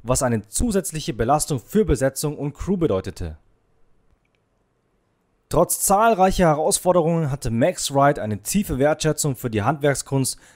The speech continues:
die es erforderte, die Figur Alf zum Leben zu erwecken. Seine Bewunderung erstreckte sich sowohl auf die Puppenspieler als auch auf die Puppe selbst, was erklären könnte,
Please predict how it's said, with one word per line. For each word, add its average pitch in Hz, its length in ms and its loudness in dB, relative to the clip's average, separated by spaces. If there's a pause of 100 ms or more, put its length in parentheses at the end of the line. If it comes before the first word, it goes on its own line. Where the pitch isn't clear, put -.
(120)
die 123 60 0
es 107 120 0
erforderte, 135 640 2 (280)
die 113 40 -6
Figur 113 440 0
Alf 160 240 2
zum 180 180 -4
Leben 160 220 2
zu 107 100 0
erwecken. 87 420 -4 (600)
Seine 147 260 2
Bewunderung 185 640 4
erstreckte 156 420 -4
sich 143 200 -6
sowohl 143 340 2
auf 143 100 0
die - 140 -12
Puppenspieler 160 720 0 (320)
als 196 260 2
auch 135 80 -2
auf 127 140 -6
die 117 100 -4
Puppe - 260 -2
selbst, - 480 0 (280)
was 117 160 -4
erklären 170 360 0
könnte, 160 380 0